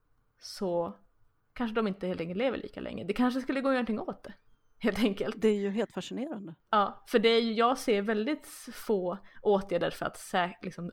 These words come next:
Speaker 1: öka mäns trygghet på jobbet.
Speaker 2: Eller hur? <laughs>
Speaker 1: Det pratar ju ingen om, framförallt inte sådana som för, säger att de ser för jämställdhet. De pratar ju absolut inte om mäns trygghet på jobbet.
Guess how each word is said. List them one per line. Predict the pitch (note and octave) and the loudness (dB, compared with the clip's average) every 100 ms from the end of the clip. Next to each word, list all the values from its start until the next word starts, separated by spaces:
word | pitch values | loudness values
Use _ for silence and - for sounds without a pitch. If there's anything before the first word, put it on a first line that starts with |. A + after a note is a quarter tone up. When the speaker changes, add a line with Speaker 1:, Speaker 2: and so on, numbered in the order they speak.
| - | 0
Speaker 1:
öka | F3 E3 E3+ | 0 0 -4
mäns | F3 F3+ F3 F3 | -2 -2 -2 -6
trygghet | - F#3 G3 F3 | -4 -4 -2 -6
på | - G3 | -4 0
jobbet. | A3 - - - - _ _ _ _ _ _ _ _ | 0 -2 -16 -18 -20 _ _ _ _ _ _ _ _
Speaker 2:
Eller | G3 E3+ | 0 2
hur? | D#3+ C4 G3+ - - | 2 2 2 -2 -6
<laughs> | F3+ F3 _ | -6 -6 _
Speaker 1:
Det | G#3+ A3+ G#3+ | -2 2 2
pratar | G3+ F#3+ F3+ | 2 0 0
ju | F3 F3+ | -2 -2
ingen | F#3 F3 G3 G3 | -2 -4 -4 -4
om, | E3+ E3 | -6 -4
framförallt | - F#3 G#3+ | -2 0 2
inte | B3 F3+ | 0 -2
sådana | F3 E3+ | -4 -2
som | F3+ | -4
för, | - - | -4 -6
säger | - F3 F3 | -2 -2 -2
att | |
de | E3+ | -4
ser | E3 | -8
för | F3+ E3+ D#3+ | -4 0 0
jämställdhet. | F3 D#3+ - F3 G#3+ - - | 0 -2 -4 -4 -2 -4 -8
De | G#3 G#3+ G3 | -2 -2 0
pratar | F#3+ E3+ - | -4 -6 -6
ju | |
absolut | - A#3 | -4 -4
inte | F3 - | -2 -4
om | E3 | -4
mäns | E3+ E3 - | -6 -8 -8
trygghet | - - | -6 -6
på | - | -6
jobbet. | - G3 G3 - | -6 -4 -8 -12